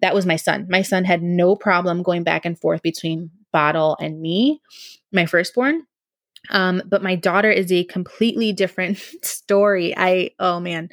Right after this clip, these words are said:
Uh, so I would say weeks four to six is a good place to introduce, um, a bottle. And in that case,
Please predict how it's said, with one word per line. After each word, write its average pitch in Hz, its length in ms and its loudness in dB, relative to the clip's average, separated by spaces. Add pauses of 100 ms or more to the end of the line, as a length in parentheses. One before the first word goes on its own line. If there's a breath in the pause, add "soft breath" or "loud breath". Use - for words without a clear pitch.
(540 loud breath)
Uh, 190 200 2
so 247 300 0
I 226 140 2
would 262 180 0
say 220 640 2 (500)
weeks 240 380 -2
four 208 280 4
to 226 100 2
six 190 380 -2
is 185 120 -4
a 185 60 4
good 180 340 -2
place 180 320 0
to - 200 -6
introduce, 165 1000 -2 (280)
um, 160 520 -2 (400)
a 175 80 2
bottle. 156 500 0 (640 loud breath)
And 180 300 -2
in 180 160 -2
that 208 260 2
case, - 580 -6